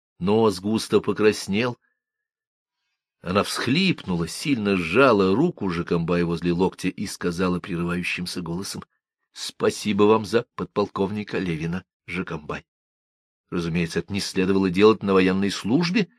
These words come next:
но как человек, как гражданин, я не могу не поблагодарить вас, не могу не высказать вам, что вы, вы. «Не надо высказывать», — совсем сухо перебил Жакомбай. «Ничего не надо высказывать.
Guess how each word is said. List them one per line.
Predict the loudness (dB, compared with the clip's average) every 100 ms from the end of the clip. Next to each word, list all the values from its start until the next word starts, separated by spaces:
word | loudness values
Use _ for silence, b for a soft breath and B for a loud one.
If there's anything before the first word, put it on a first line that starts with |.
| _ _ 0
но | 4
как | 6 4 0 B B
человек, | B -2 2 4 4 6 6 6 2
как | -6 -4
гражданин, | 0 0 2 0 0 0
я | 2 2
не | 2
могу | 0 0
не | 2 0
поблагодарить | 0 0 2 4 4 2 2
вас, | 0 0 -6 B B
не | 2
могу | 4 4
не | 4
высказать | 4 2 0 -4 0
вам, | 0 0
что | 0 0
вы, | 2 0 -2 B B
вы. | -2 2 2 0 b b b b _
«Не | -8 -4
надо | 2 2 6 4 4 _ -4
высказывать», — | -2 -2 0 4 6 6 4 0 -12 _ _ _ _ _ _ _ _
совсем | -12 -10 -4 -4 -4
сухо | -4 -4 -2
перебил | -2 -2 0 -2
Жакомбай. | -2 -2 -2 -4 -6 -6
«Ничего | 0 0 2 2 4
не | 4 4
надо | 4 4
высказывать. | 4 2 2 2 4 2 -2